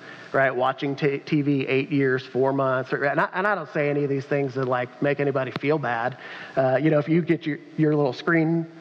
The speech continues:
weekly screen time updates, you know, I don't know about you, but sometimes I open that and I'll go, "Ooh,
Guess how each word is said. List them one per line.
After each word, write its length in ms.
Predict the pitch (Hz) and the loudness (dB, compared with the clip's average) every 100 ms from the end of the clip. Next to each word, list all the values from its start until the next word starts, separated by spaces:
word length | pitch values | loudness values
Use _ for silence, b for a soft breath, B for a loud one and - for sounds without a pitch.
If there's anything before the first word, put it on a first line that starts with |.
| B B B 156 | B B B 2
weekly 360 | 185 170 165 | 2 4 2
screen 540 | 151 - 170 170 165 165 | 0 0 2 4 2 0
time 420 | 180 165 165 170 - | 0 0 0 -4 0
updates, 560 | 180 170 196 208 - - | 0 2 0 0 -2 0
you 100 | 175 | 2
know, 120 | 170 | 2
I 60 | 160 | 0
don't 100 | 160 | 0
know 80 | |
about 260 | 156 151 139 | 0 0 0
you, 140 | 156 | 0
but 160 | 156 131 | 0 0
sometimes 340 | 156 156 151 | 0 0 0
I 80 | 139 | 0
open 220 | 131 143 | -2 0
that 140 | 143 143 | 0 0
and 80 | 135 | -2
I'll 60 | |
go, 200 | 131 117 - | -2 -2 0
"Ooh, 920 | 185 160 123 67 82 - 117 127 127 | 0 0 -4 -6 -4 -4 -4 -6 -2